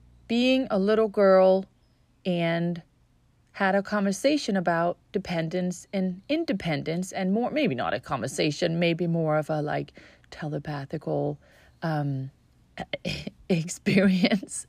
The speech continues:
Um, and it was really eye-opening to me, because all of a sudden it was very clear to me that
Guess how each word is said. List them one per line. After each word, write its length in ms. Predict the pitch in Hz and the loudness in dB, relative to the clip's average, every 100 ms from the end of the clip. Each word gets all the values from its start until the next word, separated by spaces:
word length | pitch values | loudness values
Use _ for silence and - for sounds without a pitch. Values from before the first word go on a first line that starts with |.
| - - - - - - | -20 -20 -20 -20 -12 2
Um, 540 | 214 214 202 202 202 202 | 4 4 2 2 0 2
and 120 | 247 | 2
it 60 | 269 | 4
was 260 | 277 262 | 2 0
really 560 | 196 196 240 277 294 285 - | 0 0 2 2 0 -2 -2
eye-opening 760 | 190 262 294 208 196 165 143 | 0 2 4 2 0 -2 -4
to 120 | 147 170 | -6 -6
me, 220 | 160 165 | -4 -4
because 340 | 196 208 208 | -2 0 2
all 160 | 220 254 | 4 4
of 80 | 254 | 2
a 80 | |
sudden 460 | 240 247 240 - 170 | 2 2 2 2 -4
it 140 | 190 | -2
was 180 | 185 185 | -2 -2
very 260 | 175 190 185 | 0 0 0
clear 400 | - - 262 302 | -4 -2 0 0
to 80 | 233 | 0
me 240 | 190 175 | 0 0
that 460 | 165 165 160 160 | 0 2 2 0